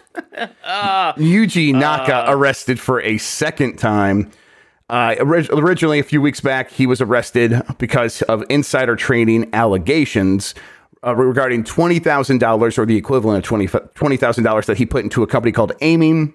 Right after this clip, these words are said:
Speaker 2: that was gonna be working on a game called Dragon Quest Tact. And he made that investment before anyone else in the public knew, based on what seems to be, allegedly,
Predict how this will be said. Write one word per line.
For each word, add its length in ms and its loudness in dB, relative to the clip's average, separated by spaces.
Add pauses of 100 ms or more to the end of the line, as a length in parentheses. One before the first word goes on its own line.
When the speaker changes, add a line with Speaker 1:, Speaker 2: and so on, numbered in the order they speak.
(300)
Speaker 2:
that 180 -4
was 160 -2
gonna 160 0
be 100 0
working 300 0
on 100 2
a 40 2
game 180 2
called 220 0
Dragon 300 0
Quest 360 -4
Tact. 420 -4 (420)
And 120 -4
he 140 2
made 200 0
that 120 0
investment 380 -2
before 280 0
anyone 300 2
else 200 0
in 40 0
the 60 0
public 420 0
knew, 380 2 (240)
based 280 0
on 300 0
what 140 0
seems 300 0
to 80 -4
be, 340 0 (260)
allegedly, 640 0